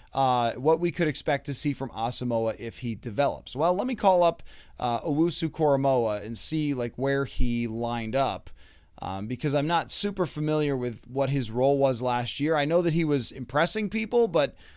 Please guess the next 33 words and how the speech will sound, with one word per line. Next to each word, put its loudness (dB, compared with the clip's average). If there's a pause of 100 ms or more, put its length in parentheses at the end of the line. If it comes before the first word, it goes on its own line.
(100)
uh, -2
I 0
have 2
not, 2
like, -6
dug 2
deep 0
into -2
what 2
he -4
did -2
for -12
them. -2
He -2
was -4
only 0
listed 0
at -12
two -2
hundred 0
and -8
fifteen -4
pounds, -4 (340)
which -2
is 2
actually 0
pretty -6
similar -2
to -14
Asamoah. -4 (280)
So -2
he -2
played 6